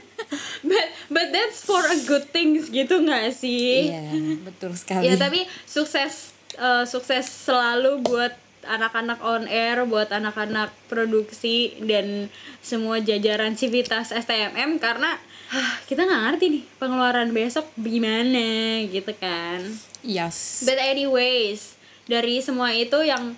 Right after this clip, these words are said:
Speaker 1: paling berdampak adalah memang harga B B M ini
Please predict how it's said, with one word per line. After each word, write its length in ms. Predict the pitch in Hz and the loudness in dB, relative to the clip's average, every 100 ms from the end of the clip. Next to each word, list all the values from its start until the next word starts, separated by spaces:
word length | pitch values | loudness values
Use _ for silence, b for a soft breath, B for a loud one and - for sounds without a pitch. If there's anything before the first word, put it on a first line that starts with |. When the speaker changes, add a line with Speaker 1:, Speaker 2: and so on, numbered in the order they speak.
| - - | -14 -6
Speaker 1:
paling 320 | 226 233 233 | -2 0 0
berdampak 480 | 208 208 214 247 226 | 0 0 0 -2 -2
adalah 240 | 208 208 | -4 -2
memang 640 | 208 196 202 196 196 196 202 - B B B - | -4 -4 -6 -6 -8 -12 -16 -20 B B B -14
harga 240 | 190 202 | -8 -6
B 160 | 190 185 | -4 -2
B 160 | 180 - | 0 -2
M 160 | 196 196 | -4 -4
ini 320 | 226 254 - | -2 -2 -4